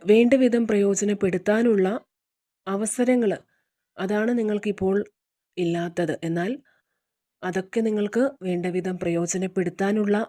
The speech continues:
അവസരങ്ങൾ നിങ്ങൾ വിശ്വസിക്കുന്ന ഈശ്വര ശക്തിയുടെ അനുഗ്രഹത്താൽ നിങ്ങൾക്ക് വന്നു ചേരുന്നു എന്നാണ് കാണുന്നത്. അതുപോലെ ശരിയായൊരു ഫിനാൻഷ്യൽ സ്റ്റെബിലിറ്റി, ആ, നിങ്ങൾക്ക് ഉണ്ടാക്കിയെടുക്കാൻ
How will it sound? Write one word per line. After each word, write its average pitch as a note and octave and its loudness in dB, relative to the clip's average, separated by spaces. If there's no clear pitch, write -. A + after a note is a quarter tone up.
അവസരങ്ങൾ F3+ -4
നിങ്ങൾ A3 0
വിശ്വസിക്കുന്ന A3 -2
ഈശ്വര F#3+ -2
ശക്തിയുടെ F#3+ -4
അനുഗ്രഹത്താൽ F3+ -6
നിങ്ങൾക്ക് F3 -4
വന്നു F3 -4
ചേരുന്നു F3+ -4
എന്നാണ് D#3+ -8
കാണുന്നത്. E3 -4
അതുപോലെ G3 -2
ശരിയായൊരു G#3 0
ഫിനാൻഷ്യൽ F#3 -6
സ്റ്റെബിലിറ്റി, G3+ -6
ആ, F3 -6
നിങ്ങൾക്ക് F3+ -6
ഉണ്ടാക്കിയെടുക്കാൻ E3+ -6